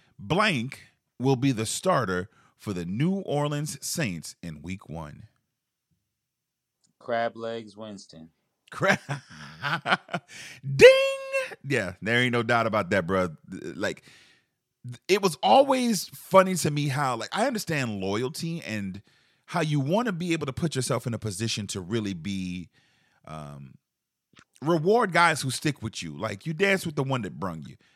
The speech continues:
Speaker 1: I get that. And I understand that, um, young Mister, uh, what is the other guy's name? Ta-, Taysom
Speaker 2: Taysom
Speaker 1: Hill.
Speaker 2: Hill. Come on. Come on. You got it.
Speaker 1: I understand that Taysom had, has done a lot for that organization. I understand that they really may believe in him.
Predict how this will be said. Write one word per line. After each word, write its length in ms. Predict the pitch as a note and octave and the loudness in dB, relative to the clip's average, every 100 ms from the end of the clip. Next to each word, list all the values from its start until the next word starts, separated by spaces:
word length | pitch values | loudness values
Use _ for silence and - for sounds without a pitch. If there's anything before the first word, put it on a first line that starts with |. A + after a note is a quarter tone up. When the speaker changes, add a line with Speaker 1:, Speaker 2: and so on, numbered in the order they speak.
| _ | _
Speaker 1:
I 100 | B2+ | -6
get 260 | B2 D3+ C#3 | -2 -2 -2
that. 180 | E2 D#2+ | -6 -4
And 120 | C3 | -2
I 120 | D3 | 0
understand 600 | D3+ D3 D3 C3+ C3 B2 | -2 -4 -2 -2 -2 -2
that, 280 | G#2+ F#2+ - | -2 -2 -6
um, 420 | E2+ D#2+ C2+ C2+ - _ _ _ _ - | -10 -10 -12 -16 -20 _ _ _ _ -6
young 260 | B2+ C#3 | -2 -2
Mister, 260 | C#3 C3+ B2 | -2 -2 -2
uh, 400 | G2 A2 G2 F#2+ - | 0 0 0 -4 -8
what 160 | E3+ F3+ | -12 -10
is 120 | G2+ | -8
the 100 | F2 | -10
other 100 | D#2+ | -8
guy's 260 | D2+ D2+ | -10 -12
name? 160 | D#2+ D2 - | -14 -16 -6
Ta-, 100 | C#3 | -6
Taysom 380 | C3+ E3+ F3+ E3 | -2 -2 0 0
Speaker 2:
Taysom 80 | B2+ | 0
Speaker 1:
Hill. 300 | C3 A2+ - B2 B2 A#2+ | 0 -4 -8 -14 -12 -6
Speaker 2:
Hill. 240 | A2+ F#2 - | -4 -4 -6
Come 140 | A2 | -6
on. 220 | A2+ G#2+ A#2 _ | -4 -4 -8 _
Come 200 | G#2+ A#2 | -6 -4
on. 160 | G#2+ A#2+ | -4 -6
You 140 | A#2 A#2+ | -10 -4
got 260 | A2 G#2 | 0 0
it. 80 | - - _ - | -2 -12 _ 0
Speaker 1:
I 140 | F3+ | 0
understand 500 | B3+ G#3 F#3 E3 D#3 | 0 0 0 0 2
that 140 | B2 | 0
Taysom 580 | - D#3 C#3+ C3+ C3 B2 | 2 0 0 -4 -8 -8
had, 220 | A2+ A#2+ G2 | -6 -6 -6
has 240 | - A#2+ F#2+ | -6 -6 0
done 280 | C3+ C3 - | 2 2 0
a 100 | G2+ | -2
lot 300 | G2+ A#2 A#2+ | 0 0 0
for 120 | A2+ | -4
that 180 | A2 A2 | -2 0
organization. 720 | A2 G#2 G2 G#2 G#2 A2 G#2 - - _ _ | -2 -4 -6 -6 -6 -8 -10 -14 -20 _ _
I 100 | - F3+ | -2 0
understand 280 | F#3 E3 | 0 -2
that 80 | D#3 | -2
they 120 | F3 | -2
really 360 | G#3+ F3+ D#3 C3+ | -2 -2 -2 -8
may 320 | C3+ C#3+ D#3+ F#3 | -4 0 0 0
believe 520 | C#3+ D#3 D#3 C4 D3+ | 0 0 0 -2 -4
in 80 | B2 | -6
him. 300 | G2+ D2+ | -6 -10